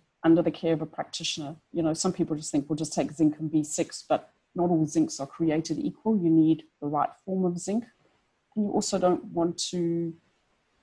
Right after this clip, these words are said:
be detoxing yourself of copper too quickly because that can make you feel really bad. Um,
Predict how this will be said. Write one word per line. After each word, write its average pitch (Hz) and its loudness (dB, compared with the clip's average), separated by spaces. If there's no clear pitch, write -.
be 175 0
detoxing 175 -2
yourself 160 -2
of 156 -12
copper - -8
too 170 -2
quickly 277 2
because 165 -2
that - -10
can 156 -8
make - -10
you 143 -12
feel 156 -2
really 156 -2
bad. 156 2
Um, 160 0